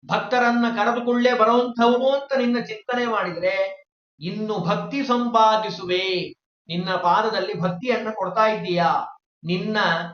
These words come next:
ಕರುಣಾಳೆಂತೆಂದು ಎನ್ನ ಕರಣ ಶುದ್ಧನಾಗುವೆ. ಸ್ವಾಮಿ ನೀನು ಕರುಣಾವಂತ ಅಂತ ಹೇಳಿ ಸ್ತೋತ್ರ ಮಾಡಿದ್ರೆ ನನ್ನ,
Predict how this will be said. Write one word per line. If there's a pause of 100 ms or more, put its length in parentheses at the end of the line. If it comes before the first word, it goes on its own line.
(200)
ಕರುಣಾಳೆಂತೆಂದು
ಎನ್ನ (360)
ಕರಣ (640)
ಶುದ್ಧನಾಗುವೆ. (480)
ಸ್ವಾಮಿ
ನೀನು
ಕರುಣಾವಂತ
ಅಂತ
ಹೇಳಿ (140)
ಸ್ತೋತ್ರ
ಮಾಡಿದ್ರೆ (560)
ನನ್ನ,